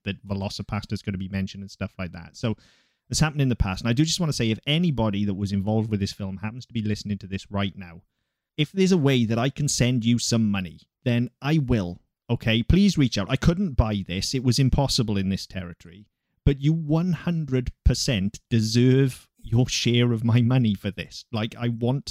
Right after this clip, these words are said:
to pay for this. So there's a way that I can somehow send you some sort of recompense for the seventy odd minutes of pure joy you gave me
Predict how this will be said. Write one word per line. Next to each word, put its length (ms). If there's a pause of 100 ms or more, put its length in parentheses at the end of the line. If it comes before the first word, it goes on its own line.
to 60
pay 300
for 140
this. 420
So 420 (400)
there's 140
a 60
way 460
that 160
I 140
can 180
somehow 680 (640)
send 480
you 160
some 420
sort 260
of 120
recompense 560
for 100
the 100
seventy 480
odd 160
minutes 360
of 140
pure 280
joy 300
you 280
gave 320
me 260